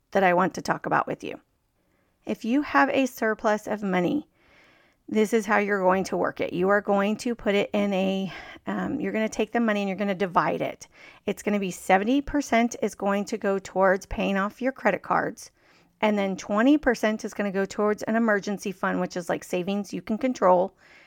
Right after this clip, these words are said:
And then ten percent goes towards retirement savings. Now, retirement savings, maybe, you know, maybe you only have a hundred dollars left over if we're, you know, just gonna take an even number. So seventy dollars of that is gonna go towards that credit card,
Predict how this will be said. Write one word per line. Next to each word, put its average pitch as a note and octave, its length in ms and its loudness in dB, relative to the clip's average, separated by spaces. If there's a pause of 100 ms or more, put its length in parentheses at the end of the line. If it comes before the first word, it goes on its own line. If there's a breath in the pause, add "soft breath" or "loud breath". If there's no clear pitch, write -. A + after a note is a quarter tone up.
(260 soft breath)
And G#3+ 120 2
then F#3+ 140 -2
ten C4 400 2
percent A#3+ 440 0
goes G#3 260 -2
towards F#3+ 360 -2
retirement F3+ 680 0
savings. - 560 -4 (580 soft breath)
Now, A3 180 4
retirement C#4+ 480 6
savings, C#4 420 6
maybe, A#3+ 560 0
you A#3 140 2
know, G#3 160 2
maybe A3 240 0
you C4+ 100 6
only C4+ 140 6
have A#3 160 4
a A3+ 40 4
hundred A3 200 2
dollars G#3+ 340 2
left F#3+ 200 0
over G#3+ 240 4
if - 120 -6
we're, F#3+ 120 -2 (260)
you G#3+ 100 -2
know, G3 140 -2
just F#3 260 -8
gonna G3 160 0
take F#3 220 -4
an F#3+ 100 -2
even G3 260 0
number. G#3 400 0 (580 soft breath)
So G#3 140 0
seventy C4 480 4
dollars C4+ 320 4
of G3+ 80 0
that G3+ 160 4
is G3 80 -8
gonna G#3 160 -2
go G3+ 140 0
towards G3 240 -2
that - 120 -2
credit G3 240 -2
card, F#3 280 0